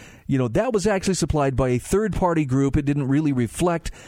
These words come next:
the, the ultimate, uh, official corporate ap-, uh, policy of Coca-Cola."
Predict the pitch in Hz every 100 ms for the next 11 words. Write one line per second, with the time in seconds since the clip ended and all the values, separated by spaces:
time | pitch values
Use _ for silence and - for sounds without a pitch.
0 | 135 127 127 120 104 127 - 165 185 180
1 | 160 139 - 147 127 131 - 254 - 208
2 | 170 170 156 151 123 - - 135 117 -
3 | 147 143 139 151 127 107 - - - -
4 | 139 127 117 120 113 117